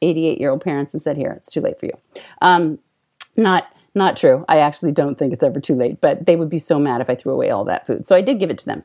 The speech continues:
Um, so I was just in a moment done and a hundred percent whole food plant-based. But other people, I would say, You know what? That's okay. If what, if you, what you're eating right now lands you, like, a C minus on the grading score of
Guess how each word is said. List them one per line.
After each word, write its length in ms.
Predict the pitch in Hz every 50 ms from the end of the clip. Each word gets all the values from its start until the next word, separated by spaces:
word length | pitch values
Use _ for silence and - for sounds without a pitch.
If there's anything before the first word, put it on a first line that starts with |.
| _ -
Um, 380 | 208 202 190 185 180 185 185 - - - _ _ _ _ _ _ _ _ _ _ _ _ _ -
so 180 | - 269 - -
I 320 | 240 247 254 277 294 302
was 200 | 294 254 240 -
just 340 | - 247 214 - - _ _ _ _ _ _
in 140 | - 226 214
a 20 |
moment 420 | 208 202 190 190 214 233 - - 160
done 380 | 160 180 165 165 170 208 233
and 160 | - - 180 165
a 20 |
hundred 220 | 160 180 165 151
percent 520 | - 165 147 - 170 156 151 147 147 - - _ -
whole 160 | 165 160 151
food 180 | - - 151 139
plant-based. 580 | - 147 135 127 - 151 135 92 101 - _ _ _ _ _ _
But 220 | - 180 160 - -
other 240 | - 214 262 330 339
people, 360 | - - 196 170 - - 151
I 100 | 147 151
would 140 | 151 156 -
say, 100 | 196 190
You 80 | 202 208
know 100 | 226 233
what? 300 | 254 285 339 381 - _ _ _ _ _ _ _ _ -
That's 220 | 277 330 - -
okay. 340 | 381 359 - 262 269 285 -
If 160 | - 240 247
what, 240 | - 254 320 214 - _ _ -
if 140 | 226 - 247
you, 120 | 247 233
what 220 | - 214 285 294 302
you're 100 | 339 -
eating 300 | 196 226 240 247 277 247
right 160 | 226 214 185
now 260 | 185 196 202 220 254
lands 320 | 226 185 202 208 226 185
you, 120 | 208 214 220
like, 160 | 214 196 165
a 40 | 165
C 220 | - - 214 208
minus 460 | 208 196 180 180 185 208 226 226 -
on 120 | 208 196 208
the 60 | 196
grading 440 | - 170 165 170 180 170 175 196 185
score 420 | - - - 180 180 185 196 202
of 160 | 160 156 170